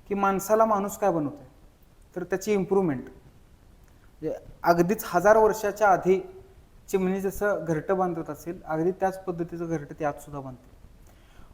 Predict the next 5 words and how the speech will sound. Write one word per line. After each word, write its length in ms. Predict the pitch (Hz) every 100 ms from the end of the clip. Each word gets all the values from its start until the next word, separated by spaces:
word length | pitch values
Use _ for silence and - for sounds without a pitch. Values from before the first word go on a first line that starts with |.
| -
वाघ 240 | 151 175 190
किंवा 200 | 214 190
सिंह 420 | 190 196 185 196 202 - -
हजार 240 | 170 190
वर्षापूर्वी 760 | 196 185 170 190 190 180 202